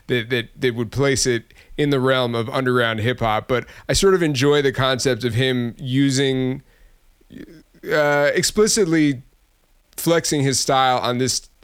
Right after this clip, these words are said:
on this type of, uh, production and, and being very, very transparent about it down to the fucking song title. So to me, I enjoy it. It's a keep.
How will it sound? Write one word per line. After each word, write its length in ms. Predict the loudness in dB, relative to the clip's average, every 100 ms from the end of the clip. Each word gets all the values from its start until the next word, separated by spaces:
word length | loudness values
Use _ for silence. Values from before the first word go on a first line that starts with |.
| -6
on 100 | -2
this 160 | -2
type 220 | 0 0 -2
of, 260 | -4 -2
uh, 360 | 0 2 2 0
production 600 | 0 0 0 0 -2 -4 -10 -10 -2
and, 140 | 0
and 180 | 0 0
being 180 | 0 0
very, 320 | 2 2 2
very 200 | 2 0
transparent 560 | 0 -2 -2 0 0 0
about 260 | 0 -2 -2
it 100 | -2
down 160 | -2
to 80 | -2
the 100 | -4
fucking 280 | -4 -4 -4
song 340 | -2 -2 -2
title. 440 | -2 -4 -2 -4 -8 -14 -6
So 600 | -2 2 2 2 0 -4 -16 _ -4
to 100 | 0
me, 440 | 4 4 2 0 -6 _ _ _ 0
I 160 | 2
enjoy 360 | 2 2 2 4
it. 280 | 2 -2 -6 -6
It's 160 | -2
a 60 | -2
keep. 280 | -2 -6